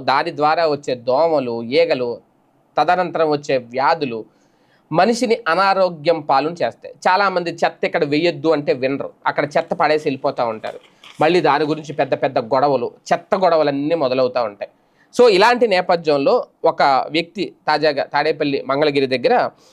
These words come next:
ఆ, ఒక అద్భుతమైన నిర్ణయం అయితే తీసుకున్నారు. అక్కడ వాళ్ళ ఇంటి పక్కన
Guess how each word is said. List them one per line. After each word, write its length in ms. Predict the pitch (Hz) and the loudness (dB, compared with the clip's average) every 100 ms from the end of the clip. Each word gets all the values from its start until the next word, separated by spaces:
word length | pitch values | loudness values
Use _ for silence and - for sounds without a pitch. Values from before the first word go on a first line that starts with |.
| - _ 151 | -20 _ 0
ఆ, 240 | 147 135 _ _ _ | 2 0 _ _ _
ఒక 140 | 202 190 | 0 2
అద్భుతమైన 480 | 196 196 247 240 196 | 0 -2 4 4 4
నిర్ణయం 240 | 175 185 | 2 2
అయితే 220 | 175 160 | 2 0
తీసుకున్నారు. 560 | 139 143 - 147 151 392 _ _ _ _ _ _ _ _ | -2 -2 -2 0 0 -2 _ _ _ _ _ _ _ _
అక్కడ 220 | 175 190 170 | -2 2 2
వాళ్ళ 220 | 165 175 | 2 2
ఇంటి 160 | 180 | -2
పక్కన 420 | 208 202 196 170 | -2 -2 -2 -2